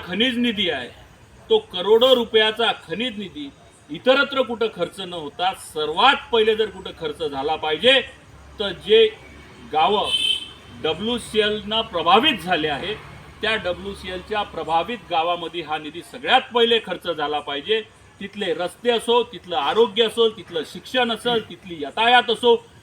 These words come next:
तिथं स्वच्छ हवा करण्याची मशीन असो, कोणतंही असो, परंतु सगळ्यात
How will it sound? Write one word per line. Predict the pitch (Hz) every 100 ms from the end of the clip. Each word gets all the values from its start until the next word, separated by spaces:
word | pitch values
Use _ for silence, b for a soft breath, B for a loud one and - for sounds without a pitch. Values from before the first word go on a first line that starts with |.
| -
तिथं | 196 220
स्वच्छ | - 202 208 -
हवा | 233 185 214
करण्याची | 214 202 202 208 214
मशीन | 185 185 240 247
असो, | 233 - 240 240 - - _ - _ - - - - 214
कोणतंही | 220 220 269 262
असो, | 220 - - - - - - -
परंतु | 170 202 214 -
सगळ्यात | 160 143 190 285